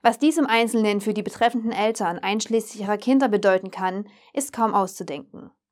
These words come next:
Und dies, obwohl die Stiftung auf Seite vierundvierzig ihrer Broschüre selbst im Zusammenhang mit den Kinderrechten feststellt,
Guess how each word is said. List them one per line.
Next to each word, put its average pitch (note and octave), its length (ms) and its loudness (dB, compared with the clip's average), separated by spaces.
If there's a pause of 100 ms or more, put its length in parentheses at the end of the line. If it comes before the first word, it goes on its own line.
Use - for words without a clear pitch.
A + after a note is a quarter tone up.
(140)
Und B3 220 2
dies, A3 300 -2
obwohl G#3+ 220 4
die C4 100 0
Stiftung C#4 500 0
auf F3 260 4
Seite G3 380 -2
vierundvierzig B3+ 840 -2
ihrer F#3+ 180 -4
Broschüre A#3 520 -2
selbst A#3+ 420 0
im A3+ 120 2
Zusammenhang G3+ 680 -2
mit F#3 180 -10
den D#3 220 -12
Kinderrechten C4 680 0
feststellt, A3 640 0